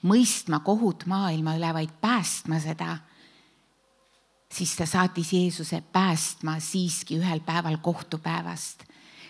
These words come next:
Sest kas me tahame või mitte, kas me usume või mitte, me üks päev seisame Jumala palge ees ja anname aru oma elust, anname aru oma tegudest,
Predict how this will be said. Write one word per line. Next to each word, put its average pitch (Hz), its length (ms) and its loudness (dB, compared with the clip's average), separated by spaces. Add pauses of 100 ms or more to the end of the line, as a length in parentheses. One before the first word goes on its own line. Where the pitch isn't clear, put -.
Sest - 160 0
kas 208 160 0
me 185 100 4
tahame 240 460 4
või 220 100 4
mitte, 208 340 2
kas 160 220 -2
me 180 80 0
usume 190 440 2
või 165 100 0
mitte, 160 400 -4 (500)
me 180 140 8
üks 214 200 4
päev 165 200 0
seisame 175 400 0
Jumala 165 380 2
palge 165 420 2
ees 156 380 0 (380)
ja 165 220 4
anname 180 520 2
aru 180 240 2
oma 160 180 2
elust, 165 560 0
anname 185 380 0
aru 175 180 0
oma 156 240 -2
tegudest, 165 720 -6